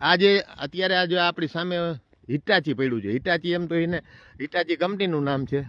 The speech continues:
પણ આ Volvo કંપનીનું છે, એક્સ્કેવેટર છે. અને અત્યારે શું છે, અમારે મીડિયાવાળાથી માંડીને બધાએ Hitachi અને જે સી બી કહે. ખરેખર Hitachi અને જે સી બી બે કંપનીઓના નામ છે. આ સાધન છે એનું નામ છે એક્સ્કેવેટર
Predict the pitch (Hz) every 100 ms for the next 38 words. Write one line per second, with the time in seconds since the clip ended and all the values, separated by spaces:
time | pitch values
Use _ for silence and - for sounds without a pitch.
0 | - 131 135 127 180 202 170 127 131 139
1 | 135 135 131 147 165 - - - - -
2 | - - _ - 196 - 196 160 151 107
3 | 92 98 - - - - _ - - -
4 | - - - - 156 196 220 208 139 151
5 | 196 202 202 240 226 208 196 175 196 226
6 | 220 220 202 208 220 220 202 202 214 220
7 | 143 170 220 196 202 180 180 190 185 160
8 | 139 117 156 202 180 160 220 214 214 185
9 | 202 220 214 214 202 190 185 208 208 196
10 | 151 123 123 101 107 - - - 139 139
11 | 135 147 220 202 208 208 208 202 190 170
12 | 185 - 208 190 170 98